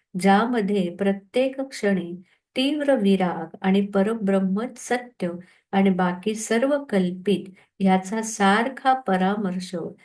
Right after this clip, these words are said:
जगण्याच्या सर्वही प्रांतात काहीही हातचं राखून न ठेवता घडावा लागतो.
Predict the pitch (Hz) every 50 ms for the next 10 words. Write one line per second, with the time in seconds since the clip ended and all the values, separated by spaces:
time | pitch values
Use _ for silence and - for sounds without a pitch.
0 | _ _ _ - 190 180 196 202 196 202 196 190 202 220 233 233 233 - 202 175
1 | 180 185 180 - - 226 226 247 247 269 285 285 277 294 277 285 - 202 190 185
2 | 180 180 185 - 190 185 170 185 - - - - _ _ _ _ - 202 196 190
3 | 190 185 208 214 214 214 208 214 247 294 320 285 269 254 254 - - - 233 226
4 | 214 208 185 180 180 - - 214 196 196 202 202 208 247 277 277 - 233 202 196
5 | 202 - 190 190 190 190 190 160 151 156 151 160 160 170 165 - - - _ -